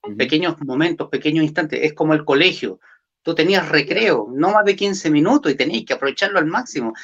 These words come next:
Speaker 2: Salías corriendo a comprarte un Berlín, a, a ir al baño y a jugar una pichanga de cinco minutos.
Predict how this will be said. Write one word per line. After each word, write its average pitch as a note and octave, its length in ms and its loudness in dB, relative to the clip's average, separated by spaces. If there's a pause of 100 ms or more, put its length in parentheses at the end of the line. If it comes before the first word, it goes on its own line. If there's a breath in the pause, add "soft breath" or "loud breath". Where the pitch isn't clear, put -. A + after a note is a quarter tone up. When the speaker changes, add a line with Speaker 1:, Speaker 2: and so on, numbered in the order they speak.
Speaker 2:
Salías G3 340 2
corriendo D#3 440 0
a - 40 0
comprarte D#3 460 -2
un B2 120 0
Berlín, F#3+ 840 -2 (640 soft breath)
a, B2+ 560 2
a C#3 80 0
ir C#3 120 0
al B2 120 -4
baño G3+ 720 0
y F3+ 100 -6
a D#3+ 40 -2
jugar E3+ 280 -2
una E3+ 180 -2
pichanga E3+ 460 -4
de E3+ 140 -6
cinco F3+ 280 -6
minutos. C#3 400 -4